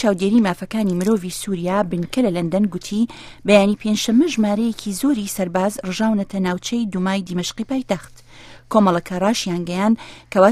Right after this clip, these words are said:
سەربازانی هەڵگەڕاوە ڕۆژی شەممە کۆنترۆلی ئەو ناوچەیەیان کردبوو. هاوکات کۆمکاری عەرەب دەڵێت کشاندەوەی چاودێرانی وڵاتانی عەرەبی کەندا و نابێتەمایی دروستبوونی کۆسب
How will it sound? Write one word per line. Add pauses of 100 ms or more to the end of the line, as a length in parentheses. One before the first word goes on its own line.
سەربازانی
هەڵگەڕاوە
ڕۆژی
شەممە (440)
کۆنترۆلی
ئەو
ناوچەیەیان
کردبوو. (500)
هاوکات (100)
کۆمکاری
عەرەب
دەڵێت
کشاندەوەی
چاودێرانی
وڵاتانی
عەرەبی
کەندا
و (440)
نابێتەمایی
دروستبوونی
کۆسب